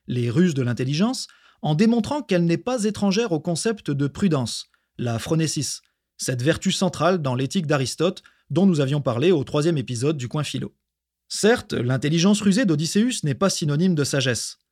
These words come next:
Mais devinez quelle divinité intervient à plusieurs reprises dans l'Odyssée pour l'aider à se sortir du pétrin. Oui, oui,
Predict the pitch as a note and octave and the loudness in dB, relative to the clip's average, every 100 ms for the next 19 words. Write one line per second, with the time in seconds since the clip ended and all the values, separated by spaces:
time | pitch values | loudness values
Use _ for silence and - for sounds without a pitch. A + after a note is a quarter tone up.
0 | _ _ _ _ B2+ B2 B2 A#2+ C3+ A#3 | _ _ _ _ -4 0 0 0 2 2
1 | A3+ A3 G3+ G#3 C3+ C3+ F3 F#3+ F#3+ F#3+ | 4 4 4 2 -2 0 0 4 4 4
2 | G#3+ F3 A#2+ E3 D3 F#3+ B2 G2+ F#3 G3+ | 2 0 0 0 0 0 -2 -2 0 2
3 | D3 D3+ - F#3 C#3+ A#2+ C3 C#3+ F3 D4 | 2 0 0 -2 0 -2 -2 -2 -4 -4
4 | D4 D3+ C#3+ F3+ G#3 D3+ C#3 E3+ A3 E3+ | -4 -2 0 0 0 -2 -2 -2 -2 -2
5 | D#3+ C#3+ - B2 - _ _ _ _ _ | -2 -2 -2 -4 -6 _ _ _ _ _
6 | G#3+ F#3+ F3+ | 2 4 4